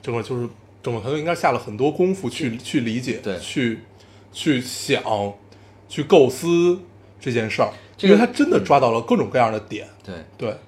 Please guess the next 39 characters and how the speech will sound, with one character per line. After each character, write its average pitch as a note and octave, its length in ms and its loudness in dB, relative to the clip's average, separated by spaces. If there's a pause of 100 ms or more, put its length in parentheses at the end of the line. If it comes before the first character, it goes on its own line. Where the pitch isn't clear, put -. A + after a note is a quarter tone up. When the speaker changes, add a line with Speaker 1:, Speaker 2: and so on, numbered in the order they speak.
Speaker 2:
这 F#3 140 -4
个 F3 60 -6
片 G#3+ 160 2
子 F#3+ 80 0
是 D3+ 100 -4
从 C3+ 160 -8
一 F#3 120 -4
三 G#3+ 220 -4
年 F2+ 160 -8
就 E2+ 80 -12
开 E2+ 140 -16
始 D#2 100 -12
筹 - 180 -20
备 E2 100 -16
了。 D2 120 -16 (340)
Speaker 1:
四 - 180 -8
年。 C3+ 220 -2 (320)
Speaker 2:
嗯。 F2 180 -14
Speaker 1:
嗯。 A2+ 280 -8 (340)
Speaker 2:
拍 F3 200 0
了 F3+ 100 0
一 - 20 -6
年， - 0 -
Speaker 1:
到 B2+ 60 -2
今 - 60 -2
年 - 220 -2
上 B2+ 220 -6
映。 C3 100 -6 (320)
Speaker 2:
筹 - 220 -10
备 D3+ 100 -6
了 A#2+ 80 -2
好 G2+ 220 -8
久， A#2+ 180 -12 (140)
Speaker 1:
嗯。 A2 160 -8
Speaker 2:
啊。 D#2+ 180 -10 (680)
然 G#2+ 100 -8
后 C3+ 80 0
这 C#3+ 240 0
个 A2+ 240 -2